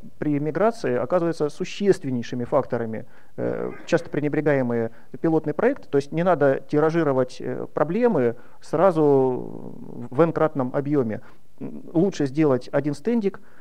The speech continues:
на каждый вариант, а, обтоптать его с теми людьми, у которых, ну, в идеале глаза горят, а, не в идеале просто тщательными усидчивыми, которые, так сказать, не склонны вдаваться в панику, и, а, затем только тиражировать,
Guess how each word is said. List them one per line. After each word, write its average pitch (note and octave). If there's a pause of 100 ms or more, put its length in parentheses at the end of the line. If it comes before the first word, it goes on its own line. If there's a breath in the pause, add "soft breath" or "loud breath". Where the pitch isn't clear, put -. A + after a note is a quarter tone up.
(220 soft breath)
на D#3
каждый C#3
вариант, C#3
а, -
обтоптать -
его C3+
с C3+
теми D3
людьми, C3+
у A#2+
которых, C3+
ну, C#3+
в C3
идеале D3
глаза F3+
горят, D#3
а, B2
не C3+
в D3
идеале C#3+
просто C#3
тщательными C3
усидчивыми, B2+
которые, A#2+
так -
сказать, -
не A#2+
склонны A2+ (100)
вдаваться B2
в -
панику, F3+ (680 loud breath)
и, C#3+ (220)
а, A2
затем E3+
только E3+
тиражировать, D3+